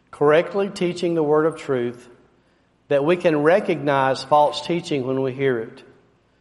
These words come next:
The treasures that await the child of God far outweigh any trouble or inconvenience or persecution we may face."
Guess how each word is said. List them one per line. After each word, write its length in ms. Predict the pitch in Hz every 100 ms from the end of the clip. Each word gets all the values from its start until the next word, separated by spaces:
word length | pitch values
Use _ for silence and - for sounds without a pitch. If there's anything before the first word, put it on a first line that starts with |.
| _ _ _ _ _ _ _ _ _
The 100 | 131
treasures 520 | 127 165 170 190 190 180
that 100 | 165
await 280 | 151 160
the 60 | 160
child 340 | 147 160 160
of 140 | 160 156
God 400 | 139 131 123 -
far 240 | 143 143
outweigh 360 | 139 135 139 139
any 140 | 135
trouble 320 | 127 143 135
or 100 | 131
inconvenience 640 | 127 131 131 123 131 127 127
or 60 |
persecution 720 | 117 127 120 - - 123 - 117
we 140 | 120
may 180 | 113 110
face." 640 | - - 98 98 - -